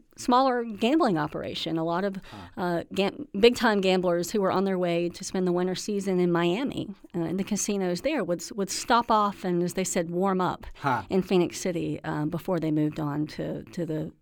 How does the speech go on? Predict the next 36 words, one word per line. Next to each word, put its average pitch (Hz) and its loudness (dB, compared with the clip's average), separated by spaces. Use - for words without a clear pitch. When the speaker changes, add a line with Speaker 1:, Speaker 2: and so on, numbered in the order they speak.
Speaker 1:
the 156 -8
fancier 180 -2
casinos 151 -4
in, 151 -2
in 160 -4
Miami 156 -4
Beach. 156 -10
Speaker 2:
Now, 170 10
it 190 -2
seems 269 0
that 135 0
doing 165 2
research 147 -2
for 123 -2
a 120 -4
topic 139 -6
like 110 -8
this 110 -8
has 123 -2
its - -12
challenges. 147 -4
You're, 117 -8
uh, 123 2
dealing 143 4
with 123 -4
people 123 -2
who 131 0
are 123 -2
doing 190 2
everything 175 4
they 123 2
can 127 0
to 95 -12
keep - -8
their 110 -6
activities, 101 -8